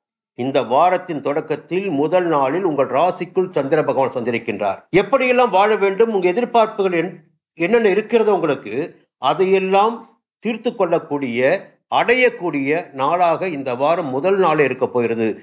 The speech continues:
இந்த வாரம் முழுவதுமே இருக்க போகிறது. அதன் பிறகு பாத்தீங்கன்னா, திங்கட்கிழமையும் செவ்வாய்க்கிழமையும் இரண்டாம் இடத்து தனஸ்தானத்தில் சந்திர பகவான். அப்போ பணவரவு என்பது அந்த இரண்டு நாட்களில், திங்கட்கிழமையும் செவ்வாய்க்கிழமையும் பணவரவு என்பது உங்களுக்கு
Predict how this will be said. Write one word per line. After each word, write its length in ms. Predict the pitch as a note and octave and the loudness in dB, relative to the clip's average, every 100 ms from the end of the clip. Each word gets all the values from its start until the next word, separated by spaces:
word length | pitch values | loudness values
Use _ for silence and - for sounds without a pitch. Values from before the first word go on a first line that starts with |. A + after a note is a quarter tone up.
| - - | -16 -8
இந்த 140 | A#2+ A2 | -2 2
வாரம் 360 | C3 E3+ F3 | 4 2 2
முழுவதுமே 580 | B2+ C#3+ E3 E3 D#3 D#3+ | 0 2 2 2 2 2
இருக்க 240 | C#3 - G#2+ | 2 0 -6
போகிறது. 340 | - F#2+ F#2+ - | -6 -8 -10 -6
அதன் 280 | C3 D#3+ G#3+ | -2 2 2
பிறகு 180 | C#4 C#4 | 2 2
பாத்தீங்கன்னா, 360 | C4 A#3+ C4+ B3+ G3+ | 2 2 2 4 2
திங்கட்கிழமையும் 680 | - A#3+ B3 A#3 G3+ A#3+ A3+ | 0 0 2 2 0 0 0
செவ்வாய்க்கிழமையும் 560 | F#3+ G#3+ G#3 G#3+ G3 | 0 0 0 0 0
இரண்டாம் 300 | F3+ G#3+ G#3+ | 0 2 0
இடத்து 180 | F#3 F3+ | 0 -2
தனஸ்தானத்தில் 560 | E3 F3 - E3 C3 A#2 | -2 -2 -2 -2 -2 -6
சந்திர 240 | - A#2 A2 | -6 -6 -4
பகவான். 280 | F#2+ F2+ - _ _ _ _ - | -4 -6 -12 _ _ _ _ -6
அப்போ 160 | A#3 A#3 | -2 0
பணவரவு 580 | F#3 A3 C#4+ C4+ A3+ G3 | 2 2 4 2 2 0
என்பது 380 | F3+ D#3+ D#3 F#3+ E3 G#2+ G#2+ | 0 0 0 2 0 -2 -6
அந்த 220 | D#3 E3+ D3 | -6 -2 0
இரண்டு 320 | D#3 F3+ D#3+ | 0 0 -2
நாட்களில், 480 | C3+ - A#2+ A#2 - _ _ _ _ _ _ | -4 -2 -4 -4 -4 _ _ _ _ _ _
திங்கட்கிழமையும் 640 | D#3+ F3+ E3+ E3 C#3+ F#3+ A#3 | -2 0 0 0 0 0 -2
செவ்வாய்க்கிழமையும் 680 | D#3 D#3 E3 D3+ C#3 F#3 - | -2 0 0 0 -2 -4 -4
பணவரவு 560 | C3 F3+ G3+ F3 D#3+ D3+ | -2 0 2 0 0 0
என்பது 340 | C#3+ C#3 C#3+ | 0 0 0
உங்களுக்கு 480 | G#3 D#3 C3 B2+ A#2+ | 2 2 0 0 -2